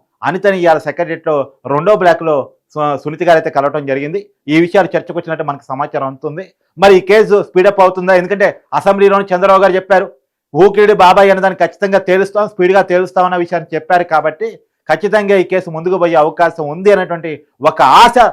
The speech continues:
సునీతలో కనపడతా ఉంది. So ప్రజా పోరాటంలో గెలిచి, నేను న్యాయ పోరాటంలో గెలిచి తీరాలి,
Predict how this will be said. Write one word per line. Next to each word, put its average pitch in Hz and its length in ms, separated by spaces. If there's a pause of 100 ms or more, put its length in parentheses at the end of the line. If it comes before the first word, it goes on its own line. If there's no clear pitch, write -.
(180)
సునీతలో 180 360 (100)
కనపడతా 165 460 (120)
ఉంది. 147 200 (380)
So 208 80 (160)
ప్రజా 202 240 (140)
పోరాటంలో 196 540
గెలిచి, 165 220 (100)
నేను 214 180 (400)
న్యాయ 208 260 (100)
పోరాటంలో 196 480 (100)
గెలిచి 175 280
తీరాలి, 196 380